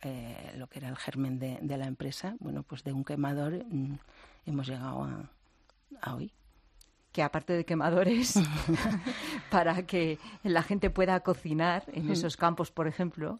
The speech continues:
Speaker 2: que me hablabas antes, y
Speaker 1: Pues
Speaker 2: que son de
Speaker 1: hacemos,
Speaker 2: las
Speaker 1: sí.
Speaker 2: Naciones Unidas, ¿qué hacéis? ¿Cuántas cosas diferentes hacéis?
Speaker 1: Pues hacemos de todo, la verdad
Speaker 2: A
Speaker 1: es
Speaker 2: ver.
Speaker 1: que tenemos, mira, podemos, som-, somos capaces de, de desarrollar e implementar un, un campamento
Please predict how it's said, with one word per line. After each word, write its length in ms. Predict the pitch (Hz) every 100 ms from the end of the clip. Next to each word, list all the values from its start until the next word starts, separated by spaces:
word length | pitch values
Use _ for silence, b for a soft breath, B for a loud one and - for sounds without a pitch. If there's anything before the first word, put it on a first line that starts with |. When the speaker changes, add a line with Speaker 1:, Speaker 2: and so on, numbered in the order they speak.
| -
Speaker 2:
que 160 | 143 143
me 140 | 147
hablabas 340 | 139 143 143 165
antes, 480 | 160 151 151 175 -
y 100 | 165
Speaker 1:
Pues 160 | 170
Speaker 2:
que 60 | 151 139
son 0 |
de 60 | 151 151
Speaker 1:
hacemos, 20 |
Speaker 2:
las 140 | 160 160
Speaker 1:
sí. 60 |
Speaker 2:
Naciones 400 | 165 156 170 160
Unidas, 420 | 170 165 196 262 - B B B -
¿qué 120 | 233
hacéis? 440 | 285 - 165 123
¿Cuántas 400 | - 233 226 277
cosas 320 | - 139 160 147
diferentes 560 | 160 160 151 151 147
hacéis? 320 | 165 160 143
Speaker 1:
Pues 180 | - 185
hacemos 320 | 165 185 208
de 100 | 247
todo, 240 | 196 165 156
la 120 | 139
verdad 160 | 127 165
Speaker 2:
A 20 |
Speaker 1:
es 60 | 165
Speaker 2:
ver. 40 |
Speaker 1:
que 80 | 170
tenemos, 420 | 190 185 202 214 -
mira, 340 | 165 135 135
podemos, 480 | 143 160 156 170 -
som-, 280 | - - -
somos 300 | - 220 226
capaces 640 | - 226 165 - 156 139 139
de, 300 | 151 147 147
de 260 | 147 - 143
desarrollar 720 | 139 - 139 135 135 147 220
e 40 | 185
implementar 760 | 147 143 135 131 120 139 196 185
un, 420 | 151 135 135 127
un 240 | 143 135 131
campamento 840 | - 139 131 156 233 - 202 247